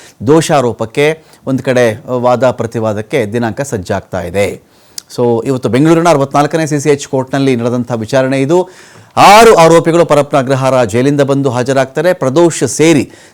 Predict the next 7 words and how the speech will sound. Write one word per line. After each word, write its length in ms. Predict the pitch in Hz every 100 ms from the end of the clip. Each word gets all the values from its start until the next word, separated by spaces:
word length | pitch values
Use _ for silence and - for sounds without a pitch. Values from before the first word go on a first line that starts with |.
| -
ಜಾಮೀನಿನ 640 | 107 165 208 226 208 185
ಮೇಲಿದ್ದವರು 580 | 147 135 123 120 135 175
ಕೋರ್ಟ್‌ಗೆ 500 | 175 131 120 123 151
ಹಾಜರಾಗ್ತಾರೆ. 880 | 117 110 107 101 - 95 104 95 - -
ಇವತ್ತು 200 | 120 117
ವಿಚಾರಣೆ 400 | 110 175 175 165
ವೇಳೆಯಲ್ಲಿ 640 | 143 135 135 135 143